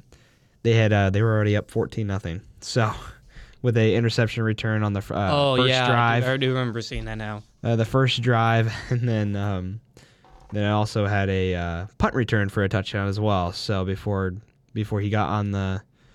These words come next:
Speaker 1: uh, he got his first offensive touchdown of the game with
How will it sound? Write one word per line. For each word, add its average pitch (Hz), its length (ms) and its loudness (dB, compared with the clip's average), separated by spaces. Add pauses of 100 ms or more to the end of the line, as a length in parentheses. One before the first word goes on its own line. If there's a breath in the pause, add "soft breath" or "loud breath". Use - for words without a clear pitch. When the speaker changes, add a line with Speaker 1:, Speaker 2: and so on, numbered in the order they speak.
(280 soft breath)
Speaker 1:
uh, 87 140 -6
he 92 60 -4
got 101 140 0
his 95 100 -4
first 101 220 -4
offensive 98 400 -4
touchdown 98 400 -4
of 92 40 -4
the 92 80 -4
game 92 360 -4
with 85 220 -6